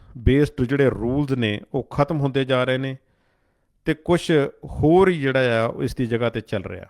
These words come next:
ਉਹਨਾਂ ਨੇ ਬਹੁਤ ਸਾਰੀਆਂ ਹੋਰ ਵੀ ਗੱਲਾਂ ਕੀਤੀਆਂ, ਪਰ ਜੇ ਅਸੀਂ ਇੰਡੀਆ ਦੀ ਗੱਲ ਕਰੀਏ ਤਾਂ ਉਹ ਕਹਿੰਦੇ ਨੇ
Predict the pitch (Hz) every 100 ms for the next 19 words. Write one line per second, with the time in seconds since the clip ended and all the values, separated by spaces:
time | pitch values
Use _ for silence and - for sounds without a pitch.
0 | - - _ _ _ _ _ _ _ _
1 | _ _ _ _ _ _ _ 151 160 156
2 | 151 135 156 - 170 170 165 160 - -
3 | 127 135 156 175 147 135 123 113 127 139
4 | 143 135 135 - - - 123 139 - 151
5 | 156 143 170 170 139 127 120 123 120 101
6 | 92 _ _ _ _ _ _ _ _ -
7 | 175 165 - 151 151 135 151